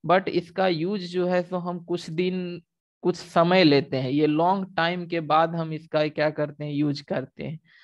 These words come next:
तो, तो देखेंगे कि दोनों में फर्क साफ है कि दोनों का जो हम एनर्जी की क्वालिटी होगी वो एक जैसा नहीं होगा।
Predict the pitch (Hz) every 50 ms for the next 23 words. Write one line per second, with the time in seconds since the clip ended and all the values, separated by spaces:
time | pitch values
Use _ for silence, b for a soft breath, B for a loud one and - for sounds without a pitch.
0 | b b b b b b _ - 160 147 - - - - - 190 196 202 196 -
1 | 156 156 160 170 170 170 - 233 233 220 190 180 180 185 185 170 143 143 156 170
2 | 185 202 208 202 202 196 196 - - 175 175 180 160 - - - 156 151 160 165
3 | 165 - 165 151 151 165 202 208 b b b b b _ _ - 175 170 143 160
4 | 165 170 185 208 220 180 180 190 196 196 190 190 170 175 185 185 190 190 185 180
5 | 175 180 180 - 160 165 156 160 160 160 160 202 208 - 185 185 170 - 156 160
6 | 156 156 165 156 160 190 185 165 156 151 143 156 170 165 160 165 - - 170 165
7 | 170 151 151 151 151 - 165 156 151 143 135 143 147 143 143 131 110 127 131 135
8 | 139 131 135